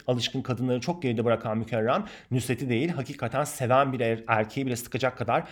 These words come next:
hayalperest ruhluydu. Ay, ve herhalde bir gün bırakılıvereceği hakkında korkusu yoktu. Böyle bir şeye ihtimal vermiyor. Hiç değilse üç dört sene sevişeceklerine emin görünüyor.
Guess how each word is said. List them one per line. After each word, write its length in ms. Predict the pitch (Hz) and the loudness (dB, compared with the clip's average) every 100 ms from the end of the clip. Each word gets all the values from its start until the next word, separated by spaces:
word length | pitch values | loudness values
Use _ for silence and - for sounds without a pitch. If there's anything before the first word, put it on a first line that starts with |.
| - - | -16 -10
hayalperest 760 | - 117 113 110 117 120 - | 2 4 4 2 -2 -2 -4
ruhluydu. 760 | 110 95 104 101 95 101 101 - - - - - - | -6 -4 -4 -4 -4 -4 -4 -8 -20 -20 -20 -20 -6
Ay, 440 | 101 110 117 107 - - - | -2 0 0 -2 -4 -16 0
ve 80 | 143 | 2
herhalde 520 | 160 196 185 135 147 | 6 6 6 6 2
bir 80 | 170 | 0
gün 200 | 147 147 | 2 2
bırakılıvereceği 680 | 131 131 151 143 131 139 143 | 0 0 2 4 4 0 0
hakkında 340 | 123 135 156 | -2 -2 -4
korkusu 420 | 123 113 113 - | 0 0 0 -2
yoktu. 320 | 127 - 92 87 - - | -2 -2 -10 -12 -14 4
Böyle 240 | 165 151 | 6 6
bir 40 | |
şeye 220 | 117 135 139 | 4 2 0
ihtimal 460 | 117 - 120 120 | -4 0 4 4
vermiyor. 360 | 123 120 107 139 | 4 4 2 -2
Hiç 240 | 185 - | -4 -2
değilse 300 | - - - | 0 0 -4
üç 220 | 143 - | -8 -2
dört 180 | 175 170 | 0 0
sene 140 | 127 113 | -4 -4
sevişeceklerine 580 | 120 110 117 110 120 | -4 -6 -6 -4 -4
emin 300 | 120 127 127 | -2 -2 0
görünüyor. 480 | 110 104 92 107 180 | 0 0 0 0 -2